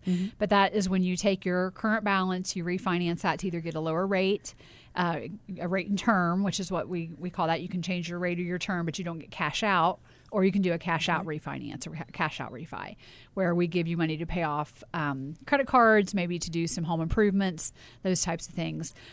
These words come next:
Speaker 2: But a refi is something that's a little more common, but that's one that, that gets thrown around a lot too.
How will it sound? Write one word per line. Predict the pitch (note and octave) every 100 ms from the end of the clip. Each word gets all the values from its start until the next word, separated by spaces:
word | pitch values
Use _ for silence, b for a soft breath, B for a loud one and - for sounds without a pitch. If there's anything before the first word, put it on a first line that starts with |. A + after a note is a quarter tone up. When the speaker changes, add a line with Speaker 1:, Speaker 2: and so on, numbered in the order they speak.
| B
Speaker 2:
But | E3+
a | F#3+
refi | B3 A#3+ G3
is | F#3
something | G#3+ F#3
that's | F3+ A#3
a |
little | C4+ B3+
more | G#3+
common, | G#3 G3 F3 E3+
but | E3+
that's | E3+ F3 -
one | F3 E3
that, | D#3 -
that | F3 D#3+
gets | E3+ -
thrown | F3+ D#3+
around | D#3+
a | D#3+
lot | D3+ C#3 -
too. | -